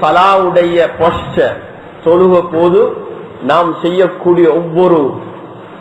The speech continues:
மூமெண்ட்ஸும் அதை பார்த்து அவர் படிச்சிருக்கக்கூடிய சயின்ஸோட ஒப்பிட்டு பார்க்கக்குள்ள இந்த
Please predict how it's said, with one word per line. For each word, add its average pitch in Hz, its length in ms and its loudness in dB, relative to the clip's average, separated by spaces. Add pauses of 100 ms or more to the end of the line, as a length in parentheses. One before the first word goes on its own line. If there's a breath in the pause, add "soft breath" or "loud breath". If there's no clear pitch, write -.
(140)
மூமெண்ட்ஸும் 190 680 0 (1800)
அதை 175 220 2
பார்த்து 190 460 2
அவர் 175 300 2
படிச்சிருக்கக்கூடிய 175 1120 2
சயின்ஸோட 180 540 2
ஒப்பிட்டு 156 460 0
பார்க்கக்குள்ள 160 840 0 (340)
இந்த 160 200 2